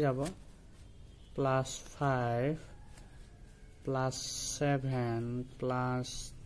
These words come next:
নাইন, তো next হ'ব প্লাছ ইলেভেন, মানে এনচাৰ হ'ব আপোনাৰ থাৰ্টি ছিক্স। Ok, Ok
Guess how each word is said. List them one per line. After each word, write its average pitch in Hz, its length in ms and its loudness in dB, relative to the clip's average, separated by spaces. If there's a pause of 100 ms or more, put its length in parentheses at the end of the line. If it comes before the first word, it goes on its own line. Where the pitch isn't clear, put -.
(340)
নাইন, 120 520 4 (200)
তো 143 80 4 (320)
next - 280 -4
হ'ব 127 80 2 (180)
প্লাছ 135 240 2 (240)
ইলেভেন, 117 360 0 (100)
মানে 120 200 2 (120)
এনচাৰ 120 340 -2
হ'ব 120 100 0 (100)
আপোনাৰ 143 300 2 (1120)
থাৰ্টি 170 260 0 (100)
ছিক্স। - 220 -6 (720)
Ok, 214 240 0 (1500)
Ok 139 160 4